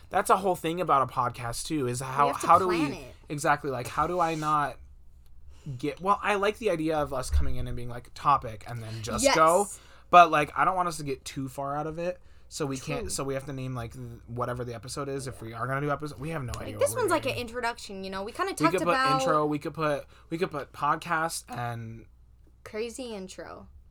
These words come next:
Speaker 1: Podcast and college. Part
Speaker 2: College.
Speaker 1: one.
Speaker 2: Yeah, so honestly,
Speaker 1: 'Cause college is gonna be s-, I don't know. I
Speaker 2: if
Speaker 1: talk too much
Speaker 2: you
Speaker 1: about
Speaker 2: are thinking
Speaker 1: college.
Speaker 2: about going to college, just do it. I know there's a lot of stress about not going to college. Like, I did not wanna go to college,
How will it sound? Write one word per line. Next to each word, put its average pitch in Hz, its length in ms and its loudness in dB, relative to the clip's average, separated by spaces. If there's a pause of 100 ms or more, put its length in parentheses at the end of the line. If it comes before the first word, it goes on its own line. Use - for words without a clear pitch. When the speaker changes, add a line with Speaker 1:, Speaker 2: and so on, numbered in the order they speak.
(300)
Speaker 1:
Podcast 160 520 -2
and 120 280 -10
college. - 580 -12 (320)
Part 135 180 -2
Speaker 2:
College. 254 260 2
Speaker 1:
one. 120 120 -12 (300)
Speaker 2:
Yeah, 220 320 -2
so 269 260 -2
honestly, 320 220 8
Speaker 1:
'Cause - 140 4
college 180 400 10
is 156 120 2
gonna 147 180 0
be 131 120 -4
s-, 127 180 -8
I 131 140 -4
don't 123 160 -4
know. 110 300 -8
I 135 120 2
Speaker 2:
if - 80 2
Speaker 1:
talk 262 160 4
too 262 60 2
much 349 240 6
Speaker 2:
you 381 100 4
Speaker 1:
about - 180 -6
Speaker 2:
are 262 140 8
thinking 294 280 -2
Speaker 1:
college. 285 120 4
Speaker 2:
about 254 60 -2
going 262 120 -4
to 262 60 -6
college, 226 340 2
just - 200 -4
do 214 160 0
it. 208 320 -4
I 214 120 0
know 262 560 2 (300)
there's 240 160 -2
a 240 60 -2
lot 226 220 8
of 240 60 -6
stress 220 320 -2
about 196 380 2 (300)
not 220 220 0
going 220 180 -4
to 214 40 -6
college. 202 340 -2
Like, 190 260 -8
I 226 120 4
did 233 160 -6
not 202 200 0
wanna 190 160 -6
go 190 80 -6
to 190 80 -10
college, 208 440 -6